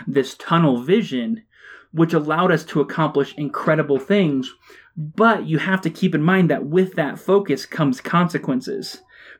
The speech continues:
because now we are only concerned about this one thing, and so other things are going to fall by the wayside. You know, during World War Two, we had strict rationing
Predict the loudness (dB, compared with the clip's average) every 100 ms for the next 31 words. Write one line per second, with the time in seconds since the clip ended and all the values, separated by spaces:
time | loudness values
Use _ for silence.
0 | -2 -2 2 0 0 -2 2 4 4 2
1 | 2 0 0 -2 0 0 0 -2 -2 2
2 | 2 2 0 0 -4 -2 0 0 0 0
3 | 2 0 -4 -20 -18 -2 0 2 0 0
4 | 0 2 0 0 2 2 0 -2 -2 -2
5 | 0 0 2 0 -2 -2 0 0 0 0
6 | 0 0 0 0 -6 -10 -14 -18 _ -20
7 | -20 -10 0 2 4 4 4 4 2 2
8 | 2 0 0 0 4 4 2 -6 -20 -6
9 | 2 2 2 0 0 -2 -8 -6 0 0
10 | 0 -2 2 2 2 0 2 0